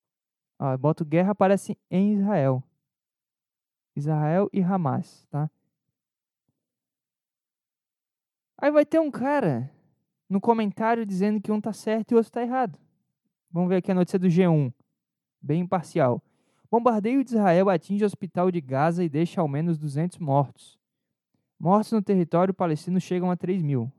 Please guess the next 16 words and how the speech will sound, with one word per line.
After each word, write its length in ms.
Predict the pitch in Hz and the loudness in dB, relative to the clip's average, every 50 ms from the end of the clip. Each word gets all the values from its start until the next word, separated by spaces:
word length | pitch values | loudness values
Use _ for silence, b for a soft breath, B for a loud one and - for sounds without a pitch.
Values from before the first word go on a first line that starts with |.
| _ _ | _ _
Isso 120 | - - | -16 -16
aqui 160 | - - - 170 | -14 -10 -6 -4
não, 120 | 185 185 170 143 - | -2 -2 -2 -2 -4
não 200 | - 143 139 151 | -2 -2 -2 -2
enche 220 | 175 175 - - 151 | -2 -4 -4 -6 -6
nem 180 | 143 160 185 | -4 -2 -2
o 320 | 202 208 190 185 185 180 180 _ _ _ _ _ _ _ _ _ _ _ _ _ _ | -2 0 0 0 0 -2 -4 _ _ _ _ _ _ _ _ _ _ _ _ _ _
estádio 320 | _ - 147 156 165 175 | _ -8 -6 -6 -4 -2
do, 220 | 180 185 185 180 | -2 -2 -2 -4
do 160 | 143 - - 165 | -6 -4 -4 -2
meu 160 | 190 202 190 | 0 0 0
bairro 420 | 143 139 147 160 160 139 120 123 | 0 -2 -2 -2 0 -2 -2 -4
aqui. 280 | 117 - - 113 110 - _ _ _ _ _ _ _ _ _ _ _ _ _ _ _ _ _ _ _ _ - | -6 -6 -8 -10 -12 -12 _ _ _ _ _ _ _ _ _ _ _ _ _ _ _ _ _ _ _ _ -20
Mas 100 | - - | -16 -12
tá 100 | - 170 | -10 -8
bom. 240 | 165 147 123 120 | -6 -4 -6 -6